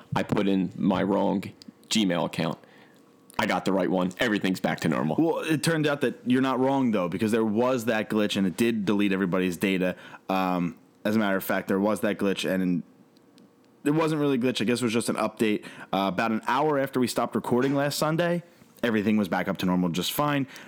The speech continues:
Speaker 2: Now, we'll talk about the updates to that game in just a second and how it's losing players and everybody wants to get sued and all this stuff. Everybody is suing, I should say, not <laughs> wants to get sued. But we'll talk about that in a minute.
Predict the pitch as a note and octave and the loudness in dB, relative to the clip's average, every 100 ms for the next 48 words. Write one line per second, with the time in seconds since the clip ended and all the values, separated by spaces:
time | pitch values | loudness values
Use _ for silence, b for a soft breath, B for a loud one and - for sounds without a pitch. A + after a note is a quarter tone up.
0 | B G#2+ A2+ A2 C#3 D3 D3+ C3 B2 A2 | B 0 0 -2 -2 -2 0 -2 0 0
1 | A#2+ B2+ B2+ - A#2+ A#2 A2 A#2+ A#2+ G2 | 0 -2 -2 -2 0 0 0 2 2 0
2 | G2+ G#2+ - G#2 B2 G#2 G2+ G2+ G2 G#2 | -2 -2 -2 0 0 0 0 -2 0 2
3 | A2+ A2+ A2 A#2 A2 A2 G2 G2+ A2+ A#2 | 2 2 0 0 0 0 0 0 2 2
4 | A#2 A2+ G#2+ A2+ - A2 G#2+ G2 G#2+ A2+ | 2 0 -2 -2 0 2 2 2 0 0
5 | A2 - G2+ G2 - B A2+ A2 A2+ A2+ | -2 -2 0 -2 -6 B -2 0 2 0
6 | A2 - G#2+ G2+ F#2+ - G2 F#2+ - G#2+ | 0 0 0 0 -2 -4 -2 -2 0 -2
7 | A#2+ - F#2 F#2+ - G2 F#2+ - - - | -2 -2 -2 0 0 -2 -2 -8 -10 -2
8 | B2+ D#3 D3 B2+ B2 B2+ A#2 A2 G#2 G#2+ | 0 0 -2 0 0 0 2 2 2 -2